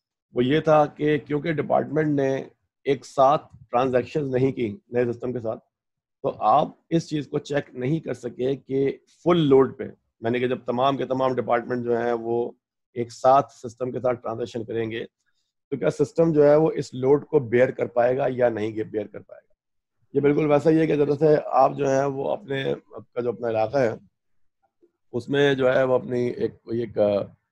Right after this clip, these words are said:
नई पीएमटी, जो pole mounted transformer होता है कि जो कि आपको electricity provide करता है, वो अपने इलाके में install करें और इसके बाद जो है वो आप कहें कि जनाब कि ये जो पीएमटी है,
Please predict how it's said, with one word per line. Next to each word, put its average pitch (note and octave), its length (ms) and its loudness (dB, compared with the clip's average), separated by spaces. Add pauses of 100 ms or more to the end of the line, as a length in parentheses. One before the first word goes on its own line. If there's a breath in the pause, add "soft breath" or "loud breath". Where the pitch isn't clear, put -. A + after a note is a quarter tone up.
(240)
नई B2+ 180 2
पीएमटी, B2+ 440 0 (440)
जो G#2 140 -20
pole A#2 180 4
mounted A2+ 320 0
transformer A2+ 520 -4
होता A2+ 240 -2
है A#2 80 -2
कि A2+ 80 -4
जो A2 100 -4
कि A2+ 120 -6
आपको A2+ 240 -4
electricity A2+ 420 -8
provide A2 300 -10
करता G#2 260 -18
है, - 60 -20 (920)
वो C#3+ 180 4
अपने D3 140 2
इलाके C3+ 280 2
में D3 100 2
install C#3+ 340 0
करें C#3+ 260 0
और C#3 140 0
इसके C3 200 -6
बाद C3+ 220 2
जो C3 140 0
है B2+ 120 4
वो C3 100 0
आप B2+ 200 6
कहें C3 180 -4
कि C3 60 -4
जनाब C3 240 -4
कि C3+ 140 -6
ये C3 80 -4
जो C3 100 -6
पीएमटी B2 460 -6
है, B2 260 0